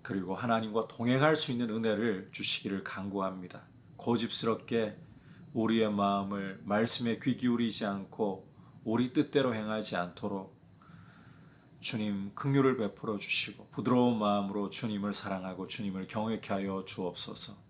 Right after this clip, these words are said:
그리고 주님, 이 땅의 코로나 확산세가 크신 주님의 긍휼 안에서 꺾이게 하시고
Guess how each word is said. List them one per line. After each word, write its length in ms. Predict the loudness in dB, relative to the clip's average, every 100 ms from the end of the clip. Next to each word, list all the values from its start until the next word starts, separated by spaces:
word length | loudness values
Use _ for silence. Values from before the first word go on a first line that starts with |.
| -4
그리고 560 | -2 2 2 2 -4 -18 -20 -20 -20 -20 -20 -10
주님, 520 | -4 -2 -2 -4 -6
이 80 | -8
땅의 360 | 0 0 0 -4
코로나 440 | -2 2 2 2
확산세가 960 | 0 -2 -4 -2 -2 -2 0 -2 -4 -16 -20 -20 -20 -20 -20 -20 -16 -12
크신 480 | -2 2 2 2
주님의 520 | 0 0 0 0 0 -2
긍휼 680 | -2 0 0 0 -2 -4 -4
안에서 600 | -4 -2 -4 -6 -10 -10
꺾이게 500 | -6 -4 0 0 -2
하시고 600 | -2 -2 -2 -6 -10 -12